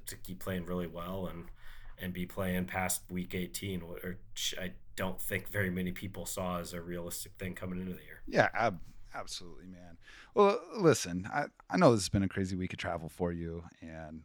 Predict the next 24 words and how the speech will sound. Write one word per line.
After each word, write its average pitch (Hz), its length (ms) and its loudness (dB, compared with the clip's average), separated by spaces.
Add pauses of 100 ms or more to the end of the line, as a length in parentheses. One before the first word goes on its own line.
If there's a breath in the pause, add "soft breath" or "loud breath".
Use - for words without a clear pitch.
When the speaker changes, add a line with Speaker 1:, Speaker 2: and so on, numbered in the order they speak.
Speaker 2:
a 113 40 0
lot 117 160 10
of 107 100 4
prep - 260 12
that 120 80 2
goes 120 260 10
into 123 300 10
it 127 180 10
and 98 120 2
getting 127 180 4
back 113 260 6
on 110 120 8
the 101 60 4
schedule. 98 440 2
So 92 300 4
please 123 360 6
know 113 140 8
how 104 160 2
much 104 240 0
we 98 100 4
appreciate 95 520 0
your 90 100 -6
time 90 280 0
today. 92 380 2